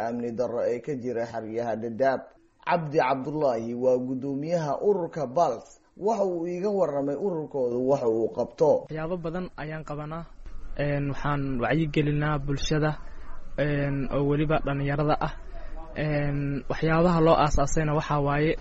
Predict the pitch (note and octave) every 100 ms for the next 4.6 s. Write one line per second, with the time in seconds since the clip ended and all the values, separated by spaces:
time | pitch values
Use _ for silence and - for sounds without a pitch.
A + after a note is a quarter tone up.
0 | - - - - - - D#3 - C#3+ -
1 | D#3+ - C#3+ C#3 C3+ D#3 D3 C#3+ C#3+ C#3
2 | - D#3 D3 D3+ D3 C#3+ D3 C#3+ C#3+ C#3+
3 | - C#3 D3 D3+ D3 D3+ - C3+ C#3 B2+
4 | C#3+ C#3 - D#3 D#3